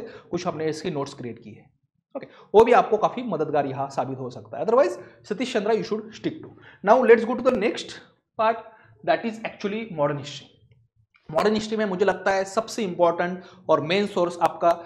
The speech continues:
एक ही होना चाहिए, that is स्पेक्ट्रम, ओके। जो राजीव अय्यर जी का स्पेक्ट्रम मॉडर्न इंडिया है, ये बुक आप पढ़ना। I won't recommend you at this stage कि आप बिपिन चंद्रा जी का कोई बड़ा बुक पढ़िएगा या ग्रोवर and गौर का कोई बुक पढ़ना, अब नहीं,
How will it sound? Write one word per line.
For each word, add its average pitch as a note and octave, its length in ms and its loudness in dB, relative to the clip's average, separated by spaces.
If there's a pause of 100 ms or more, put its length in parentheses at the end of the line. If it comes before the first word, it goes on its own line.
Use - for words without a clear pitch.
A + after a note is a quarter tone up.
(200)
एक E3+ 140 -2
ही G#3+ 80 -4
होना F#3 240 0
चाहिए, F#3+ 280 -4 (380)
that D3+ 200 2
is F#3+ 120 -8 (1200)
स्पेक्ट्रम, C3+ 420 -8 (680)
ओके। F#3 180 -8 (320)
जो D#3 80 -2
राजीव D#3 360 2
अय्यर F3 180 2
जी F3+ 100 -4
का F#3 140 0
स्पेक्ट्रम D#3+ 520 -2 (420)
मॉडर्न D#3+ 200 0
इंडिया E3 260 0
है, F#3 160 -2
ये C#3 140 -8
बुक C#3+ 180 -4
आप C#3+ 160 -4
पढ़ना। G#2+ 260 -18 (540)
I D3 140 4
won't A3 340 4
recommend G3 540 2
you A3+ 100 0 (220)
at D#3+ 260 0
this A3+ 200 -2
stage G#3 300 4 (160)
कि F#3+ 60 0
आप E3+ 140 6
बिपिन D#3+ 300 -4
चंद्रा F3+ 240 0
जी E3+ 120 -4
का F3 120 -2
कोई E3+ 180 0
बड़ा D#3 200 -2
बुक D#3 180 -10
पढ़िएगा C#3+ 440 -10 (500)
या D3 100 -4
ग्रोवर D3+ 340 2
and E3 100 -6
गौर D#3+ 180 4
का D#3+ 80 -4
कोई D#3 140 -4
बुक C#3+ 240 -10
पढ़ना, D3 220 -6
अब A#3 200 0
नहीं, G#3+ 140 0